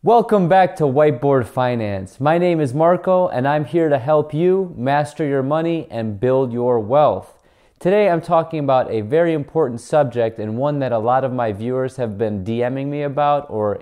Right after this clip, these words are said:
actually emailing me about as well, and that's how to invest your first thousand dollars. So a lot of people are starting out investing, and they're looking for a good roadmap or a good path on how to start.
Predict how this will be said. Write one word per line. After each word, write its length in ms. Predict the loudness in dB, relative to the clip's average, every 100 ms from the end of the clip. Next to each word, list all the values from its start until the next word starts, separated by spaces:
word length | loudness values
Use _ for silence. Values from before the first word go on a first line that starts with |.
| -6
actually 380 | -6 -6 -8 -6 -4
emailing 460 | -4 -4 -4 -6
me 100 | -6
about 400 | -6 -4 -4 -4
as 100 | -8
well, 480 | -4 0 2 2 -4 -18 _
and 140 | -4 -2
that's 160 | -2
how 220 | -2 0 2
to 140 | 0
invest 440 | 0 0 0 -2
your 100 | -8
first 440 | -6 -2 0 -2 -4
thousand 520 | -2 0 -2 -6 -4
dollars. 680 | 0 4 2 0 -6 -12 _ _ _ _
So 320 | -2 2 2
a 20 |
lot 240 | 4 2 2
of 100 | 0
people 300 | -4 0 0
are 80 | 0
starting 400 | 0 0 0 -2
out 220 | -2 -4
investing, 680 | -2 0 -2 -4 -6 -6 -10 -10
and 100 | -4
they're 120 | -2
looking 320 | -2 -4 -6
for 220 | -6 -2 -2
a 40 |
good 360 | -2 -2 0 -2
roadmap 720 | 0 2 2 0 -2 -4 -4
or 160 | -4 -4
a 40 |
good 360 | -4 -6 -6 -4
path 400 | 0 2 0 -6
on 140 | -10
how 160 | -6 -6
to 80 | -6
start. 560 | -2 0 0 -2 -14